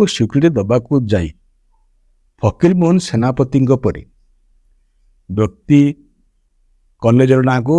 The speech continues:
ରେଭେନ୍ସା କଲ-, ନାଁ ଅନୁସାରେ ରଖିବା ପାଇଁ ପ୍ରସ୍ତାବ ଦେଇଥିଲେ।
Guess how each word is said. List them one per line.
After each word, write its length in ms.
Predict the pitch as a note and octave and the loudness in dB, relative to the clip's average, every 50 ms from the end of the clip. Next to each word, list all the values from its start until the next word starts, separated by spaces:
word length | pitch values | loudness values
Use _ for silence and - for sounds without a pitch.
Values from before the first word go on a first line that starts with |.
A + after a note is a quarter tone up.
| E3 | 2
ରେଭେନ୍ସା 480 | C3+ A2 G2+ G#2+ A2+ A2+ A2 - - D3+ D#3+ | 0 0 0 0 0 -2 -2 0 0 0 0
କଲ-, 500 | D#3 - A#2 G#2 G2+ G2+ A2 A2+ G#2+ G2+ F#2+ - _ _ _ _ - | 0 -2 -2 -2 -2 -2 -4 -4 -6 -8 -10 -16 _ _ _ _ -4
ନାଁ 140 | A#2 B2 - - | -2 -2 -2 0
ଅନୁସାରେ 480 | A#2 A#2 A#2+ A2 - A#2+ A#2 A2 B2+ D3 D3+ _ _ _ _ _ _ _ _ _ _ _ _ _ _ - | -2 -2 -2 -2 -2 -2 -2 0 -2 -4 -4 _ _ _ _ _ _ _ _ _ _ _ _ _ _ -6
ରଖିବା 360 | - A#2 A2+ - - - G#2+ F2+ | -2 -2 -2 0 0 -2 -2 -2
ପାଇଁ 160 | D#2 F2+ F#2 - | -2 -4 -6 -6
ପ୍ରସ୍ତାବ 340 | - - B2+ - - - - | -4 -4 -4 -4 -4 -6 -6
ଦେଇଥିଲେ। 340 | D2 C#2+ D2 - F3 F#2+ | -6 -8 -10 -8 -8 -8